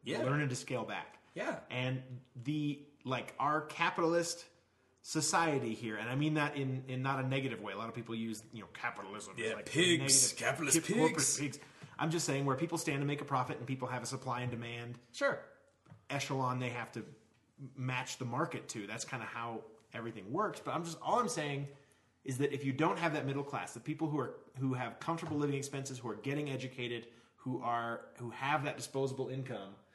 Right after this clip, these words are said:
Speaker 2: then you're gonna run into trouble. Like, you just, it's, it's not gonna, y-, you know what I mean? Like, you need the people that aren't s-, struggling to employ, the small business owners to employ the people who are in, maybe in the lower class.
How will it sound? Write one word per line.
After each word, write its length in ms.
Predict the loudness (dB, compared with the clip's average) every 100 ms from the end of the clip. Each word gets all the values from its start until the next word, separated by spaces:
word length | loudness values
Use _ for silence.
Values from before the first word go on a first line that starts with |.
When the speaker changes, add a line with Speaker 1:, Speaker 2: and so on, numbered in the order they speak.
| -20 _
Speaker 2:
then 360 | -2 0 0 -4 -8 -20 -6
you're 120 | -2
gonna 220 | 0 0
run 220 | 2 2
into 280 | 2 0 -2
trouble. 320 | -2 -2 -2 -6
Like, 160 | -8 -6
you 80 |
just, 260 | -6 -6 -4
it's, 360 | -6 -4 -8 -10 -18 _ _ -20 -20 _ _ _
it's 180 | -8 -4
not 340 | -2 0 0
gonna, 380 | -2 -2 -2 -4 -8 -20 -12 -10
y-, 100 | -8
you 140 | -2 0
know 80 |
what 60 | 2
I 40 |
mean? 140 | 0 2
Like, 240 | 0 -2 -2
you 140 | 0
need 320 | 2 2 2
the 80 | -2
people 380 | 0 0 2 2
that 320 | 2 -2 -4 -4
aren't 220 | -2 -2
s-, 220 | -4 -6 -10 _ _ _ _ _ _ _ -16
struggling 640 | -4 2 4 4 -2 -6 -6
to 120 | -6
employ, 400 | -6 -2 0 0
the 100 | -2
small 280 | -2 2 2
business 320 | 2 0 -4
owners 200 | -6 -6
to 120 | -6
employ 380 | -6 -2 2 2
the 80 | 2
people 400 | -4 -6 -8 -8 -18 -20 _
who 260 | -6 -4 0
are 220 | 4 4
in, 220 | 4 0 -2
maybe 200 | -4 -4
in 80 | -8
the 60 |
lower 240 | -8 -8 -8
class. 460 | -10 -10 -8 -12